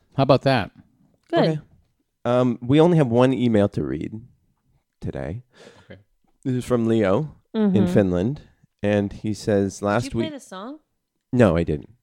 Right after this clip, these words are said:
Speaker 3: No, because I don't, I don't do it if it's just one, because then the song will be longer than the whole segment.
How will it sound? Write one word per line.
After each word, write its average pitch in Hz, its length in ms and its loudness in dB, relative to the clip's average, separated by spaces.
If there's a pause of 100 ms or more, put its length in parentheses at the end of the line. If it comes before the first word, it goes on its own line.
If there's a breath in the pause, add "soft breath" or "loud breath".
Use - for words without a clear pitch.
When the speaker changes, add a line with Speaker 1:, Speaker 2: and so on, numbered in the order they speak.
(260)
Speaker 3:
No, 87 100 -6
because 120 320 -10
I 147 140 0
don't, 156 320 -2
I 147 100 -2
don't 165 200 -2
do 135 80 2
it - 20 6
if 113 100 0
it's 95 160 -8
just 101 160 -4
one, 87 340 0
because 98 220 -8
then 107 400 -6
the 110 100 -2
song 110 280 0
will 104 80 -2
be 101 100 -2
longer 101 300 0
than 98 140 -4
the 95 80 -4
whole 98 120 -8
segment. - 460 -12